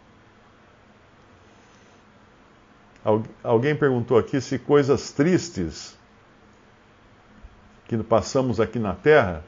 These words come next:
nós vamos lembrar. Eu creio que sim, mas com outra avaliação. Com outra avaliação, porque mesmo aqui na Terra, eu tenho certeza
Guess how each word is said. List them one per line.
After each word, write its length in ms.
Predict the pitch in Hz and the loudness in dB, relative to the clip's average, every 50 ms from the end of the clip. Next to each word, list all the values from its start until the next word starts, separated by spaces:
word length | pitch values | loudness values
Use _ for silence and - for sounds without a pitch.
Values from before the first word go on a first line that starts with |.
| - - _ _ _ _ _ _ _ _ _ | -20 -20 _ _ _ _ _ _ _ _ _
nós 360 | - 104 110 120 120 113 95 | -6 -2 0 2 2 2 2
vamos 260 | 98 120 117 117 110 107 | 2 0 0 0 0 -2
lembrar. 480 | 120 117 113 107 98 98 92 90 98 | 0 0 0 2 2 2 2 2 2
Eu 100 | 123 151 | 0 0
creio 300 | 151 - 165 170 170 170 | -2 2 2 4 4 2
que 120 | 170 - 165 | 0 -4 -8
sim, 440 | - - - 151 151 160 175 180 - - - - _ _ _ _ _ _ _ _ _ _ _ _ _ - _ _ _ | -8 -6 -4 -4 -2 -2 -4 -6 -8 -12 -20 -20 _ _ _ _ _ _ _ _ _ _ _ _ _ -20 _ _ _
mas 240 | - 117 123 120 - | 0 0 0 0 -2
com 160 | - 160 143 | -2 0 4
outra 340 | 151 180 214 220 214 175 165 | 6 6 6 6 4 0 -2
avaliação. 640 | 147 151 139 131 127 113 101 - - 117 92 76 - - - - _ _ _ _ _ _ _ _ _ _ _ _ _ _ _ _ _ _ _ - _ - - _ _ - _ _ _ _ - _ _ - - - | 2 2 2 4 4 2 0 0 -2 -2 -2 -2 -6 -12 -20 -20 _ _ _ _ _ _ _ _ _ _ _ _ _ _ _ _ _ _ _ -20 _ -20 -20 _ _ -20 _ _ _ _ -20 _ _ -20 -12 -6
Com 100 | 101 101 | -2 2
outra 260 | 120 143 147 147 117 | 2 2 2 2 0
avaliação, 480 | 90 98 92 87 78 80 - - 82 76 | -2 0 0 -2 -2 -4 -4 -6 -6 -4
porque 300 | - - 107 - - 127 | -2 -4 -4 -2 -2 -2
mesmo 360 | 123 139 170 214 214 180 180 | 0 2 2 2 2 0 -4
aqui 160 | 151 - 156 | -4 -4 -4
na 140 | 127 - 110 | -4 -4 -4
Terra, 460 | - - 131 147 165 143 95 82 73 76 - - - - - - - - - - _ _ | -4 0 2 2 2 2 0 -4 -8 -12 -18 -20 -20 -20 -20 -20 -20 -20 -20 -20 _ _
eu 80 | - - | -8 -4
tenho 220 | - 131 127 123 | -2 -2 -2 -2
certeza 880 | 123 - 185 202 214 214 - - 127 131 139 143 131 139 175 185 185 | 0 2 2 2 2 0 -2 0 2 4 4 2 2 -2 -4 -4 -4